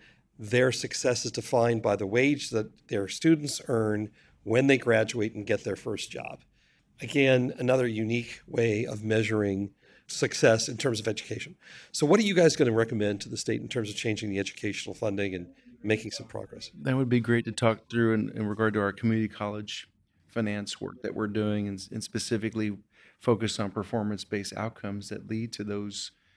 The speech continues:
Speaker 2: job placement opportunities,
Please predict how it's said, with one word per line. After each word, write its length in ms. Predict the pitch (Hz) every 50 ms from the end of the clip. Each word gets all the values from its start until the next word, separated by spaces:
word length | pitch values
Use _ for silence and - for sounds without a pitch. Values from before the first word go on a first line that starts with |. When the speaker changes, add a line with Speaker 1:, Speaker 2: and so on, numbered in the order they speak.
| _ _ _ _ _ _ _
Speaker 2:
job 440 | - 120 107 107 110 107 110 - -
placement 580 | - - 117 110 104 - - 110 101 98 98 -
opportunities, 1000 | 107 110 107 - 104 - - 127 120 117 113 107 101 104 107 107 101 - - -